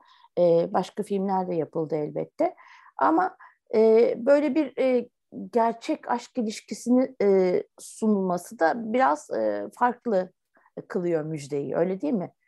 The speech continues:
Daha cesur bir yaklaşım bu. Genelde, e, çoğu kişinin çok, e,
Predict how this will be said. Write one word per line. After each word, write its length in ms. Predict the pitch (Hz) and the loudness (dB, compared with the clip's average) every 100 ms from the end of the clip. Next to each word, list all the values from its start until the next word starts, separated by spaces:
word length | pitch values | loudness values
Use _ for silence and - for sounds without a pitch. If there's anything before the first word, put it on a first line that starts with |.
| _ | _
Daha 200 | 190 226 | 0 0
cesur 380 | 208 214 - 160 | 2 2 0 -6
bir 60 | 156 | -6
yaklaşım 640 | 156 - 151 - 143 123 | -8 -6 -10 -10 -12 -14
bu. 100 | - _ - _ - | -14 _ -20 _ 0
Genelde, 600 | 190 202 196 214 208 - | 2 2 2 4 2 2
e, 480 | 185 175 175 165 165 | 2 2 2 -2 -4
çoğu 300 | - 214 214 | -2 -2 -2
kişinin 400 | 214 - 220 214 | -4 -12 -6 -6
çok, 380 | 214 208 - - | -4 -6 -4 2
e, 260 | 180 180 | 4 4